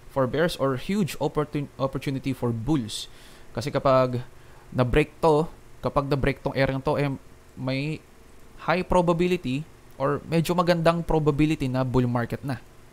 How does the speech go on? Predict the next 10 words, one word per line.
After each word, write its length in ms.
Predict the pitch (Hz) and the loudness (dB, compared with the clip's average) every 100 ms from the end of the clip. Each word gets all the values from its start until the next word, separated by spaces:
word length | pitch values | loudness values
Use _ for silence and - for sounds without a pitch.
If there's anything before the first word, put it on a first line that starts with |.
| - - - - | -20 -20 -20 -12
Okay? 240 | - 139 196 - - - - - - - - - - - - - - - - - - - - | -4 -4 -4 -14 -20 -18 -14 -12 -14 -18 -20 -20 -20 -20 -20 -20 -20 -20 -20 -20 -18 -16 -6
At 480 | 147 143 139 139 139 | 0 2 4 2 0
meron 240 | 143 147 | -2 -2
din 80 | 147 | -2
tayong 240 | 147 143 139 | 0 0 0
target 320 | 139 135 139 | 0 -2 -2
dito 160 | 131 | -4
na 160 | 131 123 | -2 -4
potential 480 | 127 127 127 123 123 | -4 -4 -4 -4 -6
na 320 | 120 117 123 | -6 -8 -10